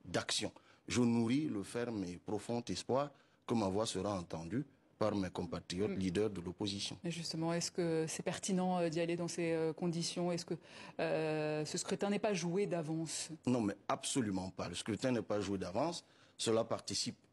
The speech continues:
Speaker 1: un peu de la vulgate répandue et ça consolide l'impuissance apprise. Absolument pas. D'abord, sur la question de la coalition, il faut faire attention.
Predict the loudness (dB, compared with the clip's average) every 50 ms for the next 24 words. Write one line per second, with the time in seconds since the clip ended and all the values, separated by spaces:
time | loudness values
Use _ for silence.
0 | -2 0 0 0 2 2 4 4 4 4 2 0 0 -2 -2 -2 -2 0 0 0
1 | -2 0 -2 -4 -4 -4 -2 0 0 2 2 2 0 2 2 2 2 2 2 0
2 | -2 -4 -4 -2 -2 -2 -2 -4 -4 -4 -4 -2 -2 -2 0 0 0 0 0 -2
3 | -2 -2 -2 -2 -2 -2 -2 -2 -2 -2 -2 -2 -2 -2 -2 -2 -2 -2 -4 -8
4 | -12 -20 -20 -12 _ -2 -2 -2 -2 -2 -2 -2 -2 -4 -6 -8 -8 -10 -12 -14
5 | _ _ -20 -20 -20 -20 -20 -14 -4 0 0 2 2 2 -2 -2 -2 -2 -2 -2
6 | -2 -2 -2 -2 -2 0 0 0 0 0 -2 -2 -4 -4 -4 -4 -2 -2 -2 -2
7 | -4 -6 -8 _ _ _ _ _ _ -4 -4 -2 -2 0 0 2 2 2 2 0
8 | 0 0 0 0 0 -2